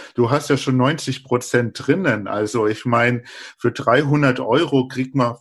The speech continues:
fast einen vollständigen Kurs. Und es ist ja so, dass jeder, wo jetzt den Beta-Test macht, letztendlich dann einen vollständigen Kurs hat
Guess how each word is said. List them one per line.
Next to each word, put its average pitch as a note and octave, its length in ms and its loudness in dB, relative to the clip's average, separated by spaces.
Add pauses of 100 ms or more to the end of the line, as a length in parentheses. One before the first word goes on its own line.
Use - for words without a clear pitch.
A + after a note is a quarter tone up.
(160)
fast D3 280 0
einen E3 100 -8
vollständigen C#3+ 560 0
Kurs. F#3 400 -2 (300)
Und C3 180 0
es B2+ 120 0
ist C#3+ 200 -4
ja C#3+ 140 4
so, D3+ 180 0
dass C#3 220 0
jeder, D3 280 0
wo C#3 100 2
jetzt C3+ 200 0
den B2 120 -2
Beta-Test C#3+ 640 -2
macht, C3+ 400 0
letztendlich C3 680 -2
dann C3 240 2
einen B2 100 -4
vollständigen C3 720 0
Kurs F3 500 -2
hat G#2 360 -6